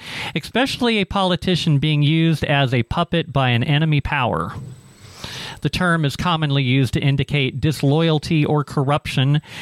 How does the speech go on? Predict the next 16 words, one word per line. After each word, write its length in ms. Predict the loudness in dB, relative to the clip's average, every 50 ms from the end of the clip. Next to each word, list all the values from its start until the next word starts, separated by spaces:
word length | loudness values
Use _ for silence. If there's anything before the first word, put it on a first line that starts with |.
| -12 -12 -8 -4
whether 320 | -2 0 0 2 2 2
intentional 800 | 2 2 0 2 2 2 0 0 0 0 0 2 2 2 2 2
or 400 | 2 2 2 2 2 2 2 2
unintentional. 880 | 2 2 2 2 2 0 0 -2 -2 -2 -2 -2 -2 -2 -2 -2 -4 -6 -8 -12 -20 -20 _ _ _ _
This 220 | -2 -2 -2 0 0
was 140 | -2 0 0
also 320 | 0 0 0 -2 -2 -2
the 100 | 0 0
name 240 | 2 2 2 2 2
of 80 | 2
a 60 | 0 0
book 380 | 0 0 0 0 -2 -4 -10 -20 -20 _ _ _ _ _ _ _ _ _ _ _ _ _
from 240 | -8 -4 -2 -2 0
mi-, 200 | 0 0 -2 -4 -4
nineteen 560 | -2 0 2 2 0 0 -2 -2 0 2 2
fifty-nine 720 | 2 0 -2 -2 -2 0 0 2 2 2 2 2 2 0